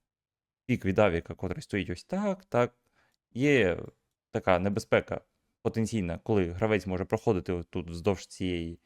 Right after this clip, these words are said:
стінки, намагатися підпушити під яму, і все це контрять для вас гравці другого мідлу, напевно, дев'яносто відсотків часу. Саме тому, якщо вони хочуть пограти у гру і спробувати нав'язати боротьбу в апартаментах, так? Піти мідл швидко через бойлер залізти і ві-, відіграти,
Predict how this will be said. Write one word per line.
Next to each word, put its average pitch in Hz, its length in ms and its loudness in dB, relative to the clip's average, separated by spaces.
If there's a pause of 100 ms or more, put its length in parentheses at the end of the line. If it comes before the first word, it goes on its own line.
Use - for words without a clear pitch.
(100)
стінки, 190 640 0 (220)
намагатися 107 460 0
підпушити - 480 -8
під 117 160 -10
яму, 180 320 0 (260)
і 113 60 -6
все 160 240 2
це 208 340 -2
контрять 139 360 -4
для 92 140 0
вас 123 200 4
гравці 101 320 -6
другого 101 340 -2
мідлу, 156 420 0
напевно, 120 320 0
дев'яносто 104 460 -4
відсотків 98 400 -6
часу. - 380 -8 (420)
Саме 190 260 2
тому, 190 360 0
якщо 123 260 -2
вони 123 200 -2
хочуть 98 400 -2
пограти 98 400 0
у 90 60 -4
гру 160 320 -4
і - 40 -20
спробувати 95 600 -2 (400)
нав'язати 208 440 4
боротьбу 123 360 -2
в 98 40 0
апартаментах, 95 920 -4
так? 135 340 -2 (640)
Піти - 220 0
мідл 107 380 2
швидко 110 420 -4
через 101 240 0
бойлер 95 420 2
залізти 101 520 -2
і 95 120 -4
ві-, 98 160 -6
відіграти, 101 560 -2